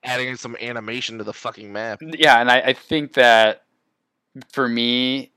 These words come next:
Speaker 2: this is when Epic's like, "Okay, obviously Playground's important, but should we obviously have a world event that makes it on Barstool accounts and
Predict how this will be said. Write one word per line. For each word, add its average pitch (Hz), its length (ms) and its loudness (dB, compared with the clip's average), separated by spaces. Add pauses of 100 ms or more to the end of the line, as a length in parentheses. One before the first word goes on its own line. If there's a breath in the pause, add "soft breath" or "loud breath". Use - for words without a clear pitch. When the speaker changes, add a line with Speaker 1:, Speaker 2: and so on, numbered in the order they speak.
(100)
Speaker 2:
this 127 180 -14
is 120 100 -12
when 120 100 -8
Epic's 117 300 -6
like, 113 180 -4
"Okay, 113 280 -2
obviously 117 420 -2
Playground's 113 420 -2
important, 107 520 -6
but 101 280 -4
should 113 320 -10
we 117 260 -4 (120)
obviously 117 460 2
have 117 480 2 (360 soft breath)
a 127 220 6
world 120 440 4
event 117 480 -2
that 110 180 2
makes 113 320 -4
it 127 100 -4
on 110 400 -6
Barstool 117 520 0
accounts 120 520 0
and 107 300 -8